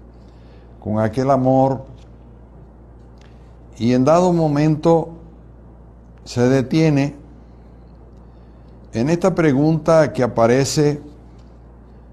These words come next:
al final de una comunicación muy conocida de Erasto, Misión de los Espíritas, que es un, un himno.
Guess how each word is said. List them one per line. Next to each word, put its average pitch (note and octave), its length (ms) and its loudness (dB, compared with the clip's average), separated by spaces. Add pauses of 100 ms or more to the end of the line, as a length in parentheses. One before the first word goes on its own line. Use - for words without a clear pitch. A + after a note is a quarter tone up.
(640)
al G#2+ 180 0
final D3+ 680 0 (200)
de G2+ 160 -4
una C#3+ 300 0
comunicación B2+ 1040 -2 (340)
muy C3+ 200 -4
conocida C3 800 -2 (1000)
de F#2+ 220 0
Erasto, A2 540 0 (2000)
Misión D3+ 400 2
de D3+ 100 4
los C3 140 2
Espíritas, - 880 -4 (2250)
que A#2 380 2
es D3+ 60 2
un, C3+ 300 -2
un A#2+ 220 0
himno. G2+ 520 0